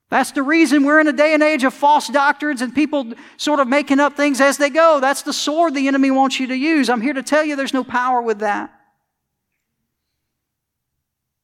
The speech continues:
So the tale of the tape is character. We know he's cunning and he's deceitful.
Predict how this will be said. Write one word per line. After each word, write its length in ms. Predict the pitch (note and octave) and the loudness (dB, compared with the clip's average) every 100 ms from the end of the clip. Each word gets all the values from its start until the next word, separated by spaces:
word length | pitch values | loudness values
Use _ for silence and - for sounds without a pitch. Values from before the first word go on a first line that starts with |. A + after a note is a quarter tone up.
| _ _ _ _ _ _ _ _ | _ _ _ _ _ _ _ _
So 160 | - | -4
the 100 | A#3 | -2
tale 300 | A#3+ C4+ C#4+ | -2 0 0
of 60 | C#4 | 0
the 80 | B3+ | -2
tape 300 | C4 C#4 C4 | -2 -2 -2
is 120 | A#3+ | -6
character. 440 | - C4+ C4 B3+ | -4 -2 -2 -2
We 120 | G#3 A3+ | -4 -2
know 200 | C4 A3 | -2 -2
he's 180 | B3 | -4
cunning 420 | - B3 C4 C4 A#3 | -4 -2 -2 -2 -2
and 120 | A3 | -4
he's 180 | A#3+ A3 | -4 -4
deceitful. 760 | A3 - C#4+ C4+ - G3+ - | -4 -2 -2 -4 -6 -8 -8